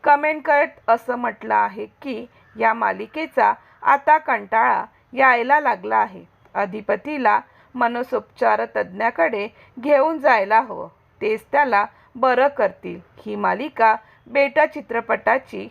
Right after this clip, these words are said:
कॉपी आहे. बायकोवर विश्वास नाही याचा अर्थ चुकीच्या गोष्टींना समर्थन करत असे दिसून येत आहे.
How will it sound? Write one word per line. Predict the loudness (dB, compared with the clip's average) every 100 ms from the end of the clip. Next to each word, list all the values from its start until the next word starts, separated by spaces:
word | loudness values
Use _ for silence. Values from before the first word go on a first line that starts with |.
| _ _ -2
कॉपी | 2 2 -2 -4
आहे. | -4 -4 -16 -20 _
बायकोवर | -6 -2 -2 -2 -2 -2 -4
विश्वास | -6 -10 -6 -4 -4
नाही | -2 -2 -2 -10 -18 -20 -20 _ _
याचा | 4 4 4 0 0
अर्थ | 2 -2 -2 -4 -4 _ _
चुकीच्या | -10 -8 -10 0 0
गोष्टींना | 2 -4 -2 -8 -2 -2 -2 _ _ _
समर्थन | 0 0 0 -2 -4 -4
करत | 0 0 2 -2 _ _ -2
असे | -2 0 -6
दिसून | -4 -8 -6 -8 -8 _ _
येत | -8 0 0 2
आहे. | -2 -4